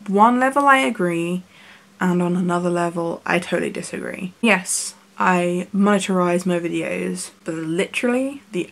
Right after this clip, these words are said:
only reason I did that was so that I could customize my thumbnails, and I don't regret it because I know adverts are annoying, but if I made some money off of my videos, then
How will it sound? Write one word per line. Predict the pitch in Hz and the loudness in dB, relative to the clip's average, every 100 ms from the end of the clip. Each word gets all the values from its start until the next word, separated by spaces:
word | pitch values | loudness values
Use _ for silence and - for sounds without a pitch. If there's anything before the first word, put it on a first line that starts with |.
| - | -6
only | 175 214 | -2 0
reason | 240 247 247 | 2 4 4
I | 247 | 2
did | 233 233 226 | 2 0 2
that | 233 262 - - _ _ | 2 2 -4 -20 _ _
was | 180 175 | -2 2
so | 180 | 0
that | 160 | 0
I | - | -2
could | 185 180 | -4 -8
customize | - 180 180 185 180 180 185 - | -6 -4 -2 0 2 2 0 0
my | 175 | -2
thumbnails, | - 170 170 190 226 254 262 - _ - | -2 -6 -4 -2 -4 -4 -8 -12 _ 2
and | 214 202 208 208 202 208 - _ _ - | 4 4 4 2 2 -2 -12 _ _ -2
I | 196 | 0
don't | 254 | 0
regret | 175 180 185 | 0 2 2
it | 156 - - | 0 -6 -6
because | 185 - 175 175 180 - - - | -4 2 2 2 -2 -6 -6 -4
I | - | 2
know | 208 | 4
adverts | 202 196 196 185 196 | 4 2 0 -2 0
are | 180 | 0
annoying, | 175 180 202 233 262 - | 2 2 2 0 -4 0
but | 214 202 - - _ | 4 4 4 -8 _
if | 214 214 | -2 4
I | 254 | 6
made | 220 196 214 214 | 6 6 4 4
some | 208 | 2
money | 190 185 196 | 4 4 2
off | - 190 | 0 0
of | 185 | 0
my | 185 | 0
videos, | 170 165 170 180 240 - - | 0 0 0 0 0 -6 -2
then | 185 180 180 180 180 | 2 4 4 2 0